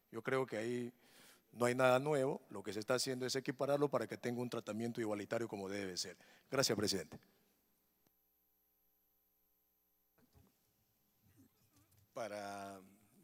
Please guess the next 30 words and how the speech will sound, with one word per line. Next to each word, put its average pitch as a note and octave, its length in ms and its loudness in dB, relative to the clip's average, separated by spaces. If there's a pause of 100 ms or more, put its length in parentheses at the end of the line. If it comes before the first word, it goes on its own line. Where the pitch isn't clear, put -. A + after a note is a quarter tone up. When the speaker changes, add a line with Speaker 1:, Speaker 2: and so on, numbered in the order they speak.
(220)
Speaker 2:
simplemente F#2+ 440 -16
la G#2 100 -8
presidencia G#2+ 500 -8
agrega A2+ 380 -8
en G#2 120 -12
la, F#2+ 240 -8
en, F#2+ 160 -12
en F#2 140 -12
la F#2 80 -12
parte A2+ 220 -12
final, A2 360 -8
a F2+ 60 -10
partir G#2+ 360 -14
de G#2+ 140 -10
esos, G2+ 320 -14 (320)
de A2+ 60 -12
esos A2 180 -14
considerandos A2 480 -12
señalados A2+ 340 -12
por G#2 120 -16
el F#2 40 -20
congresista G#2+ 440 -14
Tubino, A#2 380 -10 (480)
en G#2+ 200 -8
la, G2 720 -6 (140)
lo A2 120 -16
que F#2+ 60 -18
estamos C3+ 260 -10 (400)
propiciando, B2 720 -10
oh, G#2 800 -18